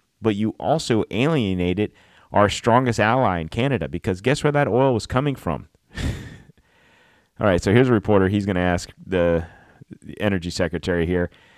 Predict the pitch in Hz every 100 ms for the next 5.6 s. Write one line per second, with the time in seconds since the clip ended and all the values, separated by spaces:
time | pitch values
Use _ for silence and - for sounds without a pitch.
0 | _ _ _ - 98 98 95 101 85 -
1 | 110 104 98 90 73 90 87 87 80 104
2 | 95 90 90 85 - 127 101 85 82 80
3 | - - 95 90 90 90 85 82 76 69
4 | 69 _ _ _ _ 85 85 92 80 80
5 | - 82 78 73 -